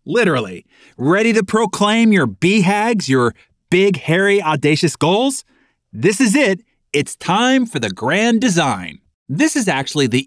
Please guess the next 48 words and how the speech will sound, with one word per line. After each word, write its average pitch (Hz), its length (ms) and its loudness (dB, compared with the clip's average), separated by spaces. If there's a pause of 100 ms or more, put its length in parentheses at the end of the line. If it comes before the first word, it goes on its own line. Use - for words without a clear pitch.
easy 110 300 0
part. 92 320 -6
You 294 240 2
knew 269 220 4
this 180 200 0
part 127 220 -4
about 104 240 -6
goal 107 180 -4
setting 104 300 -4
before 214 400 0
this 139 180 -4
course, - 400 -6 (260)
how 190 160 -2
to 214 60 2
make 196 200 2
a 226 40 0
list 165 380 0
of 95 100 -6
what 147 240 -2
you 220 80 2
want 185 160 2
to 208 60 0
accomplish 135 540 -2 (100)
in 160 140 2
the 147 80 4
year 120 260 2
ahead. 98 400 -6 (500)
The 160 140 0
difficult 196 500 0
part 101 280 -4
has 160 160 -2
been 254 100 2
the 254 80 2
process 220 540 -2
we've 220 180 2
gone 160 260 0
through 160 360 0
to 170 80 2
get 120 240 -2
here. 95 240 -10 (100)
We've 139 180 2
talked 139 280 -4
about 120 240 -2 (120)
why 120 360 0
setting 147 320 0
goals 151 260 0
is 147 100 -4
important. 190 480 0